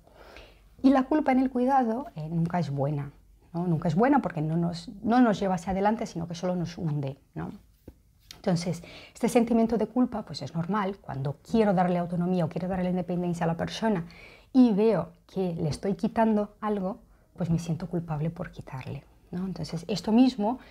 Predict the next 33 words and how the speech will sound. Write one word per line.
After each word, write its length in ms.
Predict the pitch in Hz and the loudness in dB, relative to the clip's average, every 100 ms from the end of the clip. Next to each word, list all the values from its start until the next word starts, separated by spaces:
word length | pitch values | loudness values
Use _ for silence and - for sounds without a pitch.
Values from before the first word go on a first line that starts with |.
| - _ _ - | -20 _ _ -12
eh, 140 | 143 | -10
es 120 | 131 165 | -6 -2
algo 240 | 170 170 | 0 0
que 380 | 170 170 156 160 | -2 0 0 -2
pasa 280 | 180 165 180 | -4 -4 -4
con 120 | 170 | -4
una 140 | 165 | -4
participante 540 | 170 170 - - 170 170 | -4 -6 -8 -10 -8 -6
del 100 | 165 | -4
método 240 | 165 156 | -4 -6
Serena, 380 | 147 190 277 285 | -4 2 2 2
que 80 | 175 | 0
le 60 | |
ocurrió 280 | 165 175 175 | -2 -2 -2
a 20 | |
una 100 | 170 | 0
participante 500 | 170 170 165 - 165 | 0 -2 -6 -6 -6
del 100 | 170 | -4
método 240 | 160 - 151 | -4 -4 -8
Serena, 400 | - 226 277 262 | 0 4 4 2
que 100 | 165 | -2
hemos 200 | 165 - | -4 -4
reflexionado 580 | 170 170 165 170 165 165 | -8 -6 -6 -2 0 0
mucho 240 | 165 - | -2 -4
al 60 | 170 | -6
respecto, 560 | 170 - 254 262 240 | -4 2 4 4 2
hemos 280 | 175 170 - - - - _ | -4 -8 -16 -20 -20 -20 _
hecho 220 | - 170 175 | -8 -2 -2
un 60 | |
trabajo 440 | 170 160 180 - 175 | -2 0 -2 -2 -6
sobre 340 | 175 160 165 | -4 -2 -2
eso, 240 | 175 - | -4 -6
¿no? 180 | 202 240 | -6 -6